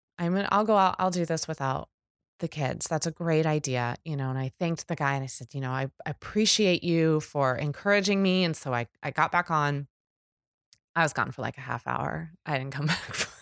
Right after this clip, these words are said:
the longest time. Once I got out there by myself without the kids,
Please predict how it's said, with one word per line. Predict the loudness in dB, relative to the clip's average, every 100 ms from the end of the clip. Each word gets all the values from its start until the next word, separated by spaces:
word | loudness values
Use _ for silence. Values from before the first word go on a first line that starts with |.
| -6 0
the | 2 4
longest | 2 4 2 2
time. | 6 8 8 6 0 -6 -6 -4 4
Once | 6 8
I | 8
got | 8 6
out | 6
there | 6 6 6 2 4
by | 6
myself | 6 6 6 6 6 4 0 -14 -20 -12 2
without | 2 4 4 4 4
the | 0
kids, | 4 2 2 -2